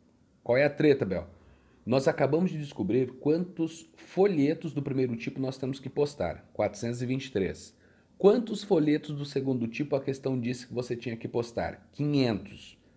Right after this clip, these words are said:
Lembre-se que, quais eram os valores dos selos que nós precisávamos? O primeiro folheto entrava um selo de sessenta e cinco centavos. E no segundo folheto você também tinha que colocar um selo de sessenta e cinco centavos. Só que ele não era único.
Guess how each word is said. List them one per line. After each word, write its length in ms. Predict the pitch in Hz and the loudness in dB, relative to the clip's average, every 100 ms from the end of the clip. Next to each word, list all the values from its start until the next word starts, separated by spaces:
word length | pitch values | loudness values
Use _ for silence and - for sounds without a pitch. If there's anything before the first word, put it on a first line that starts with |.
| _ _ | _ _
Lembre-se 460 | 104 143 190 - 165 | 4 6 6 0 -4
que, 380 | - 113 87 - - _ | -2 -2 -2 -10 -20 _
quais 220 | - 131 123 | 4 6 8
eram 200 | 151 185 | 4 4
os 120 | 175 | 2
valores 400 | 151 135 131 131 | 2 4 2 0
dos 220 | 127 120 | -2 -4
selos 340 | - 123 123 | 0 0 0
que 100 | 123 | -4
nós 160 | 120 120 | -4 -4
precisávamos? 880 | - 117 120 110 82 76 71 - - _ _ _ - | -6 -8 0 0 0 -4 -12 -16 -20 _ _ _ -2
O 120 | 151 | 2
primeiro 280 | 165 175 208 | 4 6 4
folheto 640 | 202 113 123 156 - - - - | 4 4 4 2 0 -4 -6 -2
entrava 440 | 131 127 135 135 | 0 2 2 2
um 80 | 156 | 0
selo 340 | 151 143 147 | 0 0 0
de 80 | 175 | -2
sessenta 320 | 175 165 160 | -4 -6 -6
e 20 | 160 | -6
cinco 220 | 165 151 | -6 -6
centavos. 720 | 170 175 127 110 87 85 - _ _ _ - | -6 -2 -2 -2 -4 -10 -18 _ _ _ -8
E 100 | 107 | -4
no 280 | 104 127 | 0 0
segundo 540 | 175 - 151 139 147 139 | 0 -2 -4 -2 -2 -4
folheto 640 | 139 127 113 123 123 131 | -2 -2 0 0 0 -2
você 340 | 120 120 - 120 | -4 -4 -2 -4
também 960 | 120 143 143 143 120 120 123 123 123 | 0 0 2 2 0 0 2 2 0
tinha 460 | 123 - 113 107 107 | -2 -2 -2 0 -4
que 120 | 120 | -2
colocar 460 | 107 104 101 95 | 0 0 0 -2
um 80 | 101 | -2
selo 320 | 101 104 92 | -4 -2 -2
de 80 | 98 | -2
sessenta 300 | 104 107 95 | -4 -6 -6
e 20 | |
cinco 200 | 101 104 | -6 -6
centavos. 640 | - 117 117 117 80 - - | -6 -6 -2 -2 -4 -10 -18
Só 180 | - 85 | -10 -8
que 100 | 98 | -2
ele 140 | 98 | -2
não 160 | 113 117 | 0 0
era 160 | - | 2
único. 440 | 202 160 143 - | 4 4 2 -2